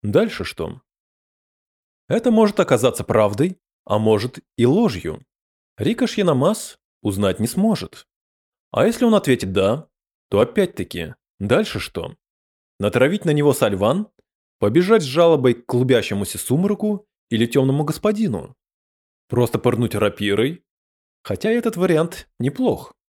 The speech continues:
На самом деле очень даже. Паргарон в этом плане устроен разумно. Если тебя убили, ты виноват сам. Зачем быть слабаком и позволил себя убить? Просто Рика Шьяномас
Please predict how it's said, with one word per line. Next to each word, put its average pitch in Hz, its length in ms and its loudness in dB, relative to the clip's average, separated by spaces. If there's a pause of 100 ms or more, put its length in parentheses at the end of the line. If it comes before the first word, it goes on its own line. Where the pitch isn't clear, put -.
(200)
На 95 140 -4
самом 123 320 0
деле 139 380 0
очень 135 420 0
даже. 90 500 -2 (680)
Паргарон 143 480 4
в 214 60 2
этом - 180 2
плане 127 560 0
устроен 110 500 2
разумно. 135 640 0 (600)
Если 220 320 0
тебя 160 260 4
убили, 107 680 0 (220)
ты 110 100 -2
виноват 98 440 0
сам. 101 420 -4 (460)
Зачем 127 380 0
быть 185 140 2
слабаком 117 680 0 (160)
и 110 60 -4
позволил 104 600 0
себя 113 340 0
убить? - 580 -4 (1040)
Просто 208 640 0
Рика 120 280 0
Шьяномас 107 640 -2